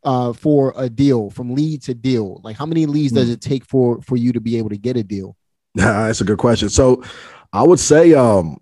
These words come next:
Speaker 2: you know, I remember when I was getting going and, uh,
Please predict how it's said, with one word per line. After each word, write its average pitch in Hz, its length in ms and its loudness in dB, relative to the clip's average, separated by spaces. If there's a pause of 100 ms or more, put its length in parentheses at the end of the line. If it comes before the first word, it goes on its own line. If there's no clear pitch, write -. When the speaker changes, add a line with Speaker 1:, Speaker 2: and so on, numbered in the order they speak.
(140)
Speaker 2:
you 113 180 2
know, 95 320 2
I 123 80 2
remember 143 300 4
when 117 100 4
I 123 80 2
was 120 100 2
getting 104 240 2
going 92 380 0 (1400)
and, 104 300 -4
uh, 92 360 -4